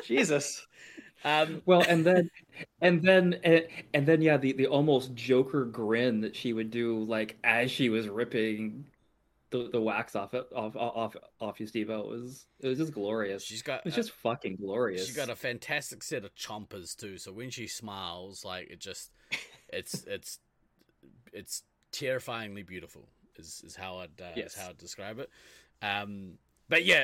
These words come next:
Speaker 2: it
Speaker 1: Terrifyingly beautiful or beautifully terrifying?
Speaker 2: Column A,
Speaker 3: Yes.
Speaker 2: column B. <laughs>
Speaker 1: Okay.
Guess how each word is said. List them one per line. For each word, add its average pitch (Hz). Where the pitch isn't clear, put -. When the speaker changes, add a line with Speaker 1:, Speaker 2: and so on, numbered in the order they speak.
Speaker 2:
it 151
Speaker 1:
Terrifyingly 247
beautiful 262
or 208
beautifully 202
terrifying? 151
Speaker 2:
Column 120
A, 117
Speaker 3:
Yes. 117
Speaker 2:
column 113
B. 95
<laughs> 190
Speaker 1:
Okay. 160